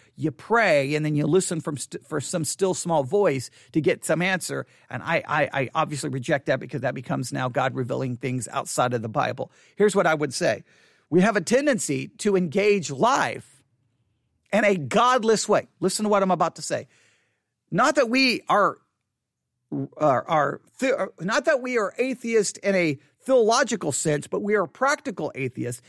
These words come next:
in the sense that we find ourselves arguing, debating, fighting,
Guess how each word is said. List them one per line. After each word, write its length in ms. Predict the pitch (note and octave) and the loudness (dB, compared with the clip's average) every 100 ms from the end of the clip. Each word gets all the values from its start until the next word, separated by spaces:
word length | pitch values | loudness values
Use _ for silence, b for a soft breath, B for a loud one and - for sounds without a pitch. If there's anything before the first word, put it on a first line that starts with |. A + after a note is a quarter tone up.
| b | b
in 120 | F3 G#3+ | 0 0
the 100 | G#3 | 0
sense 260 | B3 B3 | -2 0
that 140 | A3 F#3 | 0 0
we 100 | G#3 | 0
find 360 | A3+ B3+ C#4 | 2 2 2
ourselves 500 | A#3+ G3 G#3+ G3 E3 - | 2 2 4 2 2 0
arguing, 500 | A3+ B3+ G#3+ A#3+ G#3+ | 2 2 -2 -2 -2
debating, 520 | D#3+ A3+ A#3 A3+ G#3 | 2 2 0 -4 -4
fighting, 560 | - A3 A3+ A3 G#3+ | 0 2 2 0 -2